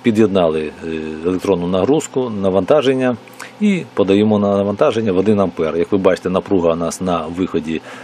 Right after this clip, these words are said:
складає п'ять цілих три сотих вольта і струм один ампер. Давайте перемкнемо на два ампера і подивимося, чи він потягне.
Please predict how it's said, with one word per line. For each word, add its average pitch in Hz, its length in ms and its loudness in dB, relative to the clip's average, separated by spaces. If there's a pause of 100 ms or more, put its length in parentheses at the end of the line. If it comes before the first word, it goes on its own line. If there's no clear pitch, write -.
(120)
складає 82 680 0
п'ять 101 220 0
цілих 82 300 -2 (340)
три 90 260 0
сотих 87 420 -2
вольта 147 440 0 (100)
і 131 200 2 (240)
струм 131 380 0 (640)
один 107 360 0
ампер. 87 440 -2 (480)
Давайте 107 340 4
перемкнемо 90 560 -2
на 87 220 0
два 87 420 0
ампера 123 380 2
і 95 80 0
подивимося, 90 440 -2
чи - 160 -6
він 95 220 -2 (220)
потягне. 95 560 -4